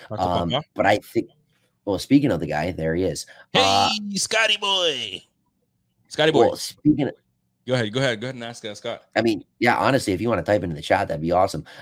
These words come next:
Speaker 2: Uh, but, you know, I was saying, like, I think, uh, I think we might,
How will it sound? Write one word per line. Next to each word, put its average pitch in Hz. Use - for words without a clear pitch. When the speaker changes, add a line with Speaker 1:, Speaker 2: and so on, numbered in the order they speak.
Speaker 2:
Uh, 90
but, 117
you 120
know, 123
I 104
was 113
saying, 135
like, 110
I 107
think, 120
uh, 101
I 107
think 127
we 131
might, 101